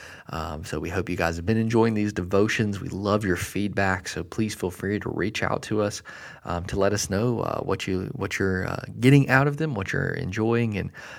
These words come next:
um, what it's maybe spurred on some thoughts in yours. I always appreciate when people at church come up and, and talk to me about 'em and everything. So,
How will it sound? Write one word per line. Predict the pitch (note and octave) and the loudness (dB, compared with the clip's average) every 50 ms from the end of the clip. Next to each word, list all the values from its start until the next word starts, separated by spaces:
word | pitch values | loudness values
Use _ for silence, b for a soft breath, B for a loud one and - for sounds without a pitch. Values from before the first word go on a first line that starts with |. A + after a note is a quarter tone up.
| B B - | B B -8
um, | - D#2 D#2 D#2+ E2 E2+ | -6 -4 -4 -4 -2 0
what | F#2 F#2+ | 0 2
it's | F#2+ F#2 - - | 2 0 0 -2
maybe | F2+ E2 F2+ F#2 F#2 | -2 -2 -2 -2 -2
spurred | - - - - F2 F2+ | -2 -2 0 2 2 2
on | E2+ E2+ E2+ | 2 0 -2
some | - - - | -4 -6 -6
thoughts | - - E2 E2 E2 - - - - B B B B B B B - | -6 -4 -2 -2 -2 -2 -4 -8 -12 B B B B B B B -4
in | - F2 F2 | -4 -2 -2
yours. | D2+ D#2+ D#2+ D2 C2+ | 0 0 0 0 0
I | E2 D2 | 0 0
always | D2+ D#2 E2 F2+ | 0 0 -2 -2
appreciate | - - E2 D#2 - E2+ E2+ | -2 -2 0 0 -2 -2 -2
when | D#2 D#2+ D#2 | -2 -4 -4
people | - - - - F2+ C#2+ | -6 -6 -4 -2 -2 -2
at | C#2 | -2
church | - - F#2 F2 - - - | 0 0 0 0 -2 -4 -4
come | - F2+ F2 | -4 -2 -2
up | F2 E2+ - - | -2 -2 -4 -4
and, | D#2+ D#2 D2 | -6 -6 -6
and | - C2+ - | -8 -8 -4
talk | - F#2 F2+ F2 - | 0 0 0 0 0
to | - G2 | -4 -6
me | F#2 F2 | -4 -4
about | E2+ - E2 E2+ E2+ - | -2 0 0 0 0 -2
'em | - - - | -4 -6 -6
and | F#2 F2+ | -6 -6
everything. | F2 - - - - - E2+ E2+ - | -6 -6 -6 -6 -6 -6 -6 -6 -6
So, | - - - E2 E2 - | -8 -6 -6 -6 -6 -6